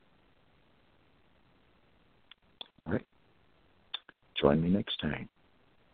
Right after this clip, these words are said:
Uh, do not forget to visit me on Twitter, hashtag Tommy L Hart. And do make Lawmaster Archives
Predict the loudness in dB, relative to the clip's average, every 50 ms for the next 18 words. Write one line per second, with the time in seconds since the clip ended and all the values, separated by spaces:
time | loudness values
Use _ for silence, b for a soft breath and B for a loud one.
0 | -20 -20 -20 _ _ -20 -20 -20 _ _ _ _ -20 -20 -12 -8 -6 -4 -4 -4
1 | -6 -8 -10 -6 0 2 4 6 6 4 4 2 -2 -6 -4 -2 0 0 -2 -2
2 | -4 -2 0 0 0 0 -2 -4 -2 0 0 2 0 -2 -2 0 0 0 0 -2
3 | -8 _ _ -20 _ _ _ _ _ _ _ _ _ _ _ _ _ _ _ -8
4 | -6 -6 -6 -6 -4 -2 -2 -2 -2 -4 -4 -4 -4 -2 -2 -2 0 0 0 0
5 | -2 -2 -2 -2 -2 -2 -4 -10 -16 -20 _ _ -20 -20 -20 -20 -20 -20 -20 -20
6 | -20 -20 -20 -20 _ _ _ -20 _ -20 -20 _ -20 -20 -20 -20 -20 -20 -20 -20
7 | -20 -20 -20 -20 -20 -20 -20 -20 -20 -20 -20 -20 -20 -20 _ _ _ -20 -10 -4
8 | -2 -2 0 6 8 8 8 8 6 2 0 -6 _ 0 2 4 4 4 2 0
9 | -2 -6 -10 -14 _ -16 _ -2 0 0 0 0 -4 -8 -12 -10 -10 -10 -12 -14
10 | -14